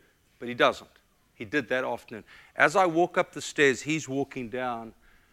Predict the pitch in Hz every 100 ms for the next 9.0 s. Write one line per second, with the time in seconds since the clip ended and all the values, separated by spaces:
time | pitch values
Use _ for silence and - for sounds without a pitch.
0 | _ 123 117 127 175 180 156 147 135 123
1 | - 135 123 175 160 - 135 - 165 143
2 | - 123 131 135 107 98 98 110 117 120
3 | 180 - 160 117 117 143 156 - 208 214
4 | 175 151 - 147 - - _ 208 214 170
5 | 156 143 110 104 _ _ _ _ _ _
6 | _ _ 330 330 330 _ _ _ _ _
7 | _ _ _ 127 107 151 170 156 160 -
8 | 147 127 - 123 - 117 117 104 110 92